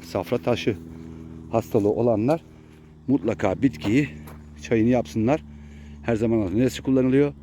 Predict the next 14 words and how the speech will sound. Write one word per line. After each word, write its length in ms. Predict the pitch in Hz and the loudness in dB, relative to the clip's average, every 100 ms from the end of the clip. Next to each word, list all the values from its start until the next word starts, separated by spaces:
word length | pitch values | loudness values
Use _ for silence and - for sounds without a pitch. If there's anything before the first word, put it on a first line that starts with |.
| - - - - - | -20 -20 -20 -20 -8
Tam 300 | - 123 123 | 0 4 4
bittiği 320 | 113 - 135 131 | 2 2 4 4
nokta. 400 | 120 - 135 120 | 4 2 2 2
Bak 160 | 92 | -2
şuralardan 420 | - 107 107 123 | -2 0 2 2
da 60 | 131 | 0
çiçekler 360 | - 113 120 113 | 0 -4 -2 0
gelecek. 380 | 113 117 127 | 0 0 -2
Bir, 100 | 143 143 113 139 | -2 -2 -2 2
bir 120 | 143 | 2
karış 340 | - 107 90 123 | 4 0 2 -2
alttan 380 | 113 - 156 160 - - - - - | -2 4 4 4 -16 -20 -20 -20 -18
şuradan 360 | - 127 92 | -6 -4 -2
kırıyorsunuz. 680 | 80 139 135 123 139 170 - | -2 2 2 4 2 0 -2